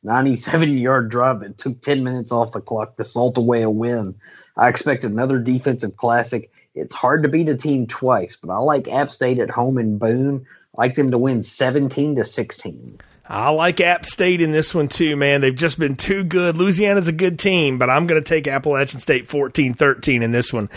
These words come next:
Speaker 2: And I think, I think you'll see another one of those long drives in this. The Conference U S A Championship is up, and it's our buddy Lane Kiffin taking on Bill Clark at U A B. F A U and U A B in this one, man.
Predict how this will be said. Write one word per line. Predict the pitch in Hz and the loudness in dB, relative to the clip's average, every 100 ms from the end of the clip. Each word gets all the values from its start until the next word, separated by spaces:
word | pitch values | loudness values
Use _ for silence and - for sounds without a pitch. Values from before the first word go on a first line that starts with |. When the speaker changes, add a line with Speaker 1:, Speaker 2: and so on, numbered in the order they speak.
| - - | -14 -6
Speaker 2:
And | 117 | -2
I | 127 | 0
think, | 139 135 | 0 0
I | 131 | 0
think | 147 156 | 0 2
you'll | 156 | 0
see | - 185 156 | 2 2 2
another | 147 147 | 2 0
one | 135 131 | 0 0
of | |
those | 131 123 | 0 -2
long | 117 135 147 143 135 123 | -2 0 2 2 0 0
drives | 127 123 123 110 | 2 2 0 -4
in | 113 | -8
this. | 101 - - - - - | -8 -12 -16 -18 -16 -4
The | 147 | -2
Conference | - 185 202 185 - | 0 0 2 0 0
U | 214 196 | 0 2
S | 190 | 2
A | 220 196 | 0 0
Championship | 208 202 190 185 - 190 | 0 0 0 -2 -2 -2
is | 165 139 | -2 -2
up, | 143 196 208 | 0 0 0
and | 160 | 0
it's | 151 | 2
our | 151 | 0
buddy | 151 196 185 | 2 2 2
Lane | 165 180 214 202 | 2 2 2 0
Kiffin | 202 190 233 | -2 0 0
taking | 180 190 190 202 | 0 -2 0 0
on | 202 170 | 2 0
Bill | 160 208 226 | 0 0 0
Clark | - 170 202 220 | -2 -2 0 0
at | 180 | -2
U | 135 185 220 | 0 0 2
A | 175 | 0
B. | 170 220 180 | 0 0 0
F | 202 233 | 0 0
A | 202 | -2
U | 175 220 175 | 0 0 0
and | 156 | 0
U | 202 190 | 0 0
A | 165 | 0
B | 170 196 | 0 0
in | 156 | 0
this | 147 170 | 0 0
one, | 214 202 | -2 0
man. | 202 214 | 0 0